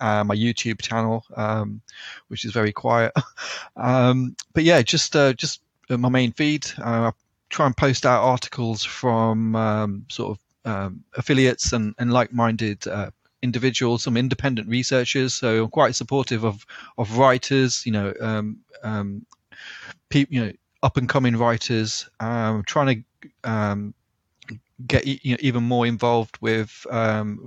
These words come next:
writing for Truth Talk, yeah, so my website, well, it's not my website, it's the, uh, it's Toby Brown's, uh, website, truth talk dot U K. You can find me there. Um, um, always posting up, um, sort of, you know, original pieces, original material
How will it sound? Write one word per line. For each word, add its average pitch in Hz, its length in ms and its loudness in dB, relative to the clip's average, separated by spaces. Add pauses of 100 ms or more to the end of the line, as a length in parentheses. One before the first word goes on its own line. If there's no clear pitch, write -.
writing 113 360 -2
for 110 100 -10
Truth 131 320 -2
Talk, - 320 -2
yeah, 113 120 0
so 110 260 -4
my 117 120 -2
website, 127 460 0
well, - 380 -8
it's 127 100 2
not 120 120 0
my 113 180 6
website, 107 460 0
it's - 280 -6
the, 107 340 0
uh, 101 260 -2
it's 107 180 -6
Toby 107 280 0
Brown's, 113 600 0
uh, 110 100 -2
website, 117 480 0
truth - 340 -4
talk 123 260 -6
dot 117 160 -8
U 131 160 -4
K. 143 140 -2
You 120 140 -2
can 113 100 -10
find 123 220 0
me 113 80 0
there. 139 260 4 (800)
Um, 113 480 0 (200)
um, 110 360 -2
always 123 280 0
posting 120 460 -2
up, 113 180 -2 (120)
um, 113 480 -4 (100)
sort 110 180 -6
of, 110 60 -2
you 110 80 -2
know, 98 140 -4 (120)
original 117 540 0 (220)
pieces, 123 420 -2
original 117 300 -2
material 131 540 -2